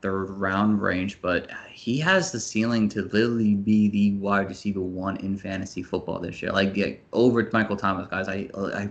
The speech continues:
firmly believe he has an opportunity. Will he do it? That's another story.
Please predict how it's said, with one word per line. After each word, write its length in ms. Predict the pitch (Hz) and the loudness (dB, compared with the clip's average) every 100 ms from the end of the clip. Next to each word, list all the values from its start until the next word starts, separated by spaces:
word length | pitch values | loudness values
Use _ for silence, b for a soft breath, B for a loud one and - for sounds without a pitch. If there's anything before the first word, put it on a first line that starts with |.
| - | -4
firmly 320 | - 123 120 113 | 4 8 8 6
believe 360 | 104 98 104 | 4 4 4
he 200 | - 110 | 2 0
has 280 | 104 101 98 | 2 2 2
an 80 | 98 | -2
opportunity. 640 | 101 92 95 87 98 - _ | -6 -8 -8 -6 -8 -12 _
Will 160 | 117 127 | 4 6
he 80 | 113 | 6
do 220 | 107 139 | 6 4
it? 280 | 180 - - _ - | 2 -2 -16 _ -8
That's 240 | 85 101 | -6 -4
another 240 | 101 101 85 | -2 -2 -4
story. 420 | - 110 90 | -4 -2 -2